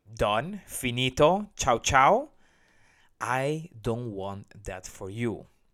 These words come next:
I want you to use these platforms as a way to attract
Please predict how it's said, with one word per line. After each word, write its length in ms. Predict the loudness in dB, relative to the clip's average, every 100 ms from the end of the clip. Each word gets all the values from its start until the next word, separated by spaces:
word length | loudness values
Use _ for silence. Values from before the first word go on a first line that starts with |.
| _ _ _ _ _ _ -10 0
I 140 | 4
want 440 | 6 6 6 4 0
you 240 | 2 2
to 220 | 0 0
use 680 | 0 -2 4 8 8 6 0 -8
these 460 | -2 2 4 4
platforms 1000 | 0 0 2 2 -2 -10 -10 -10 -12 -14 _ -20 -20 -20 _ _
as 340 | 6 6 6 0
a 160 | 0 0
way 760 | 0 0 2 4 2 -2 -6 -16 _ -10
to 220 | -8 -6
attract 680 | -8 -10 -6 0 0 0